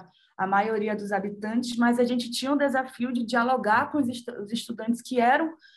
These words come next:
dos outros municípios do estado. Eu venho de uma universidade que ela tinha diversos campos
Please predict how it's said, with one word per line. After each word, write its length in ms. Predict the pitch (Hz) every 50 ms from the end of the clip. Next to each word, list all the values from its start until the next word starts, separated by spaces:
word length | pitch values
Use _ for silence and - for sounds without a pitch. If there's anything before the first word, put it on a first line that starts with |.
| _ _ _ _
dos 200 | - 226 262 233
outros 300 | 240 269 294 294 370 339 311
municípios 600 | 294 311 285 269 269 - - 233 233 233 226 202
do 80 | 202
estado. 500 | 214 196 - - - 165 156 156 160 180
Eu 340 | 196 214 233 240 214 208 -
venho 200 | 196 220 247 277
de 80 | 247 247
uma 120 | 220 220
universidade 760 | 208 202 196 190 180 180 - 185 170 185 196 220 226 196 185 185 - _ _ _ _ _ -
que 180 | - - 214 202
ela 880 | 202 202 202 208 226 233 240 240 240 240 240 247 247 247 240 226 202 - - -
tinha 480 | - - - 240 247 269 277 - - - -
diversos 680 | 202 220 285 247 233 247 254 320 359 359 - 349 -
campos 560 | - - 247 240 240 254 277 - - 320 320